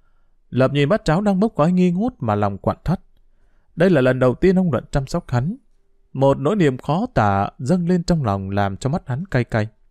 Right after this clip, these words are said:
Nhưng mồm miệng đắng ngắt, hắn không làm sao nuốt được. Hắn đẩy nó ra xa, rồi khó nhọc ngồi dậy. Nắng đã bắt đầu gay gắt. Mới có tám chín giờ sáng,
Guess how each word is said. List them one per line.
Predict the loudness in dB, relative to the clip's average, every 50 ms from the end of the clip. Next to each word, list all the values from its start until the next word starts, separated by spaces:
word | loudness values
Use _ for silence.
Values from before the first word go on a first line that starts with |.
| _ _ _ _ _ _ _ -4
Nhưng | -2 -2 0 0 0
mồm | -2 -2 -2 -2
miệng | -2 -4 -4 -4
đắng | -4 -2 -2 -2 -2
ngắt, | -4 -6 -6 _ _ _ _ _ _ _ _ _ _ _
hắn | -2 -2 0 -2 -2
không | -2 0 0 0
làm | 2 0 -2 -2
sao | -2 -2 -2 0
nuốt | 0 0 0 0
được. | -2 -4 -4 -4 _ _ _ _ _ _ _ _ _ _ _ _ _
Hắn | -4 -2 -2 0 2
đẩy | 2 0 0
nó | 0 -2 -2
ra | -2 -4
xa, | -4 -4 -6 -6 -6 -6 -6 -10 _ _ -6
rồi | -2 2 2 2 2 2
khó | 0 -2 -4 -2 -2
nhọc | 0 0 -2 -2 -2
ngồi | -2 -2 0 0 0
dậy. | -2 -2 -4 -4 _ _ _ _ _ _ _ _ _ _ _ _ _ _ _ _ _ _ _ -8
Nắng | -4 -2 -2 0 -2 -2 -4
đã | -2 -2
bắt | -2 -2
đầu | 0 -2 -2 -2
gay | -4 -6 -6 -6 -4
gắt. | -6 -8 -8 _ _ _ _ _ _ _ _ _ -20 -20 _ _
Mới | -4 0 2 2 2 2
có | 0 -2
tám | -2 0 0 -2 0 0
chín | 0 0 0 0
giờ | 0 0 -2
sáng, | -2 -4 -4 -4 -4 -6 -8